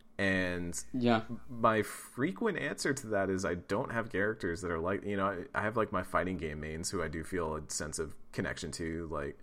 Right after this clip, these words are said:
Speaker 2: Yeah.
Speaker 1: you know, I, I have a soft spot for whenever I spend a lot of time just getting to learn a character in a video game, y-, it, you start to develop an attachment to that. So I definitely have, like, you know, you look at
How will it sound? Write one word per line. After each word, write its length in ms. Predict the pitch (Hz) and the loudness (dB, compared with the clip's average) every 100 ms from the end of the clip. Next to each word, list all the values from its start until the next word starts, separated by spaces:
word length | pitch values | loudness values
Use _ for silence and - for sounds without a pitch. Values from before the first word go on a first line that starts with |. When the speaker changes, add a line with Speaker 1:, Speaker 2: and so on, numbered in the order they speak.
| - | 2
Speaker 2:
Yeah. 260 | 185 180 170 - - - | 6 6 6 -2 -10 -2
Speaker 1:
you 60 | 113 | 2
know, 120 | 95 | 4
I, 140 | 92 - | 4 6
I 40 | |
have 140 | 101 101 | 4 4
a 40 | |
soft 300 | - 90 90 | 2 2 2
spot 400 | - 87 80 - | 2 4 4 2
for 540 | - 80 73 71 64 - | 0 0 2 0 -2 -6
whenever 360 | 107 95 87 85 | -2 0 2 0
I 40 | |
spend 320 | 82 - 98 92 | 0 0 0 2
a 20 | |
lot 180 | 87 80 | 2 0
of 60 | |
time 240 | 95 82 76 | -2 -2 -2
just 240 | 80 - - | -6 -10 -4
getting 420 | 101 87 82 80 | -2 0 -2 -6
to 140 | - 98 | -4 -2
learn 360 | 92 90 85 | 0 0 0
a 80 | 69 | -2
character 420 | 95 92 80 92 | 0 0 2 0
in 60 | 80 | 0
a 20 | |
video 260 | 95 135 107 | 4 6 6
game, 500 | 92 92 85 85 82 - - | 6 2 0 -4 -10 -16 -6
y-, 180 | 101 - | -4 -4
it, 140 | 90 - - | -6 -8 -6
you 320 | 98 85 90 | -4 -4 -2
start 320 | - 95 80 | 0 0 0
to 40 | 90 | -2
develop 320 | 76 80 78 | -2 0 0
an 100 | 78 | -4
attachment 520 | 69 - 65 - 78 - | -6 -4 -4 -6 -8 -6
to 80 | |
that. 200 | 73 71 | -4 -2
So 80 | - | -2
I 40 | 85 | -2
definitely 300 | 85 95 80 | -4 -4 -2
have, 260 | 80 73 | -2 -2
like, 360 | 80 73 71 - - - - - - - - 82 | -2 -4 -4 -10 -20 -20 -20 -20 -20 -20 -18 -8
you 80 | |
know, 120 | 80 71 | -6 -4
you 240 | 82 92 | -2 0
look 160 | 92 | 0
at 140 | 90 | 0